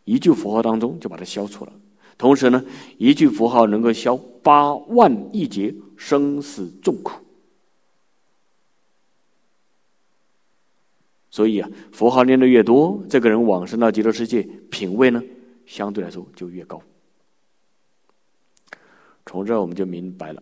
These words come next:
为什么郭漏将老法师他能够站着往生，断了气了，还能够站三天三夜，就是因为人家念佛呢，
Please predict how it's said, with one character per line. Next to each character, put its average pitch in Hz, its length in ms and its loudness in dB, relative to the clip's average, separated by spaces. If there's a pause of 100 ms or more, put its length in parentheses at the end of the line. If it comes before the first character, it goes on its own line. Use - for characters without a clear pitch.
(120)
为 113 340 0
什 95 160 -10
么 87 160 -12 (220)
郭 131 240 -2
漏 131 260 -2
将 101 280 -8
老 87 180 -8
法 82 220 -12
师 127 280 -12 (720)
他 107 220 -2
能 92 260 -6
够 95 160 -10 (200)
站 - 180 -2
着 92 100 -10
往 80 200 -16
生， - 120 -20 (4000)
断 135 120 2
了 123 80 0
气 180 220 -2
了， - 80 -8 (280)
还 - 120 -8
能 110 100 0
够 110 60 -2
站 104 260 -4
三 123 240 -2
天 117 160 -2
三 110 200 -6
夜， 110 120 -6 (300)
就 127 240 4
是 113 80 -6
因 113 80 0
为 110 100 4
人 98 160 -2
家 110 140 2
念 113 260 2
佛 90 280 -6
呢， 123 160 -8